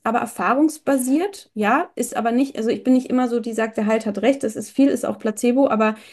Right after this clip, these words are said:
bei den Vitaminen kann ich's eben nachweisen, dass das wirklich hochgeht. Ich hab die V-N-S-Messung. Ich hab Tools, mit denen ich auch objektiv nachweisen kann, dass es den Menschen besser geht. Und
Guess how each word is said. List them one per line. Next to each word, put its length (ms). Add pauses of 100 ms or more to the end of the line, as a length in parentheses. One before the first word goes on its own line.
(280)
bei 80
den 160
Vitaminen 420
kann 120
ich's 120
eben 220
nachweisen, 540
dass 120
das 200
wirklich 280
hochgeht. 320
Ich 120
hab 100
die 100
V-N-S-Messung. 840 (300)
Ich 180
hab 140 (200)
Tools, 520 (340)
mit 180
denen 160
ich 180
auch 180
objektiv 720
nachweisen 460
kann, 220
dass 120
es 120
den 160
Menschen 480
besser 340
geht. 360 (720)
Und 340